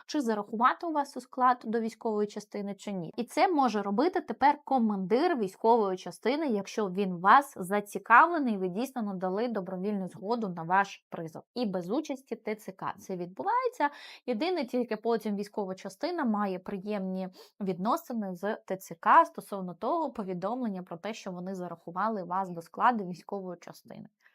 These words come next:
Однак це ж, знову ж таки, написано, це прийнято, достатньо непогано розписано, я би так сказала, в цій постанові, да? Ну, є певні,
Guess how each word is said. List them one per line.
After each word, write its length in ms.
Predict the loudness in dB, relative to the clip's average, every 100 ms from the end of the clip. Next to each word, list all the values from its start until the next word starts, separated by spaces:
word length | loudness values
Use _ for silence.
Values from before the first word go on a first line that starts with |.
| _ 2
Однак 280 | 8 8 6
це 160 | 0
ж, 80 | 0
знову 240 | 4 4 4
ж 100 | 2
таки, 260 | 0 2
написано, 840 | 6 6 4 0 -4 -2 -2 0 0
це 220 | -2 -6
прийнято, 640 | -4 0 2 4 2 0 0
достатньо 600 | 2 6 8 8 6 0
непогано 680 | 0 2 4 6 6 6 2
розписано, 640 | -4 -2 0 0 0 0
я 160 | 0 0
би 120 | 2
так 240 | 4 4
сказала, 480 | 0 -8 0 2 2
в 100 | -4
цій 180 | -6 -8
постанові, 720 | -6 -10 -4 -2 -2 -2 -4
да? 280 | -2 0 2
Ну, 120 | 0
є 180 | 0 -2
певні, 460 | -2 -4 -2 -4